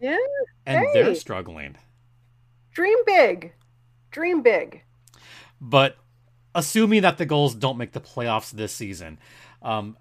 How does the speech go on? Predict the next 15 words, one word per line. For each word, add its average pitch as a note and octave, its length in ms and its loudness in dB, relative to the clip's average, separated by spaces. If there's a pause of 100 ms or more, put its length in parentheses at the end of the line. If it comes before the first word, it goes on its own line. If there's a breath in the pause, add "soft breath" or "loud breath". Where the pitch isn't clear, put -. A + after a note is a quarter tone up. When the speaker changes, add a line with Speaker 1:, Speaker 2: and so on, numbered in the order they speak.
Speaker 2:
this B2 400 -4
can C4 240 -4
only D#3+ 280 0
be C#3 160 0
a B2 60 0
good A#2+ 300 -4
sign A#2 460 -2
for G#2 560 -4 (760)
the C3+ 120 0
Ducks C#3 440 0
franchise, D3 1160 -2
but C3+ 240 -6 (240)
mainly D#3 520 0
the C3 160 -4
Gulls A2 460 -4